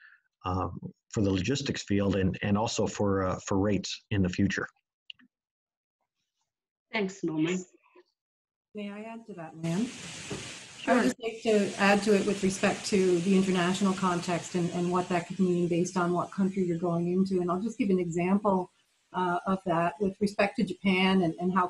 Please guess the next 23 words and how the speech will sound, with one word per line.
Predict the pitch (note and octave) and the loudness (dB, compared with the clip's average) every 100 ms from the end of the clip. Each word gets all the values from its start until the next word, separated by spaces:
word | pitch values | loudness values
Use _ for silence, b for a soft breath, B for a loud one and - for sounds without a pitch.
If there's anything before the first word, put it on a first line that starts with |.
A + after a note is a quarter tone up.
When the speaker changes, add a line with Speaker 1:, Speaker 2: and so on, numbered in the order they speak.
| - | 2
Speaker 3:
covid | F#3+ F#3+ | 2 2
has | F#3 E3+ | 0 -2
affected | E3 F3+ F3 - _ _ - | -6 -8 -8 -10 _ _ -14
Japan | F#3 - F#3+ F#3+ F3+ D#3 - | -12 -2 2 4 4 2 -2
with | F#3 - | -6 -4
respect | F#3 G3 F#3+ - | -6 -4 -4 -6
to | |
the | E3+ E3 | -8 -8
trust. | - A3 E3+ - - _ _ _ _ _ _ _ - | 0 2 2 -2 -16 _ _ _ _ _ _ _ 2
And | F#3+ F#3 F3+ F3+ F#3+ | 4 6 4 4 6
in | C4+ | 6
particular, | D#4 C#4 C4+ C4 A#3 | 6 4 2 4 4
when | G#3 | 6
it | G3 | 4
comes | G#3+ G#3+ G#3 | 4 4 4
to | |
e-commerce | - G3 G3+ F#3+ F#3+ G3 F#3+ | 0 -2 6 8 8 6 4
and | F3+ | 4
home | F#3+ F#3+ | 6 8
delivery | F3+ F3+ F#3 F#3+ F#3+ F#3 | 8 6 4 4 4 4
and, | F3 F3+ | 2 -2
and, | F3+ F3+ F3 F3+ | -2 0 0 2
um, | F3 E3+ F3 | 2 2 -2